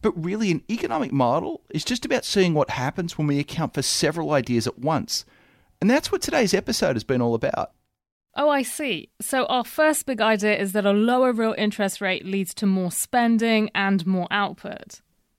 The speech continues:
Speaker 1: That's it. And if you want to get all fancy, you can even think about graphing that idea.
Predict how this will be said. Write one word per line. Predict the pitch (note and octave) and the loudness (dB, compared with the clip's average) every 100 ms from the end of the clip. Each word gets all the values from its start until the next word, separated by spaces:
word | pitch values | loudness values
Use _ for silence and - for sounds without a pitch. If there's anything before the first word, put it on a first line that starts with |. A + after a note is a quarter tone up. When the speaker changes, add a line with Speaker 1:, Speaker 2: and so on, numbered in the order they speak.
| _ _ _ | _ _ _
Speaker 1:
That's | - - | -2 2
it. | F#4 G4 - _ _ _ | 2 2 -2 _ _ _
And | G#3+ | 2
if | A3+ | 2
you | A#3 | 2
want | A#3+ D4+ | 2 0
to | |
get | - A#3 | 0 2
all | F3+ | 2
fancy, | C3+ - A2+ D3+ - C#4 | 0 -4 -2 -4 -6 -8
you | F3+ | -4
can | G3+ | -2
even | G3+ A3 | 0 0
think | A3 | 0
about | G#3+ G3+ E3 | -2 -4 -6
graphing | D3 - A#3 D4+ G#3+ D#3+ | -14 -6 -6 -4 -4 0
that | B2 | 2
idea. | A2 F2+ F#2 D#2+ | 2 2 -2 -4